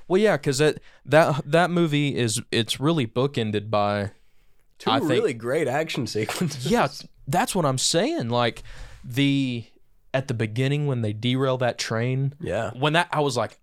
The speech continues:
Speaker 1: "Oh, man." I remember s-, I remember specifically, like, the sound in that part was really, really loud when
Speaker 2: Yeah.
Speaker 1: that, when that first train, like, flips and blows up or whatever, and I was like, "This is gonna be cool."
Speaker 2: Yeah.
Speaker 1: And, uh,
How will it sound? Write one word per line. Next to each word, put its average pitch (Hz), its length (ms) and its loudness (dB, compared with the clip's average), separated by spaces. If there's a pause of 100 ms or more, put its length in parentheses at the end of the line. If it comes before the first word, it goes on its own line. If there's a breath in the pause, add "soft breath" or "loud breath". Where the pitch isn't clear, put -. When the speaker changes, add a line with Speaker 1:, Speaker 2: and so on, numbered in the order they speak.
(100)
Speaker 1:
"Oh, 151 320 -2
man." 107 480 -4 (840)
I 131 120 2
remember 180 360 0
s-, - 240 0 (100)
I 131 80 0
remember 156 380 0
specifically, 135 640 -2
like, 107 220 -2
the 107 100 -2
sound 117 500 0
in 104 140 -2
that 107 200 0
part 104 380 -4 (180)
was 107 280 -2
really, 120 640 -2
really 113 340 0
loud 101 520 0
when 107 100 -2
Speaker 2:
Yeah. 107 120 -2
Speaker 1:
that, - 120 -8
when 110 100 -2
that 107 220 -2
first 110 260 -2
train, 107 260 -2
like, 98 140 -4
flips - 420 -2
and 101 140 -2
blows 101 280 0
up 101 140 -2
or 101 60 0
whatever, 101 200 0
and 104 60 -2
I 104 60 0
was 104 100 -2
like, 92 180 -2 (140)
"This 104 440 0
is 104 240 -4
gonna 98 200 -2
be 95 380 -4 (220)
cool." - 420 -6 (240 loud breath)
Speaker 2:
Yeah. 92 160 -6 (520 soft breath)
Speaker 1:
And, 110 260 -2
uh, 101 420 0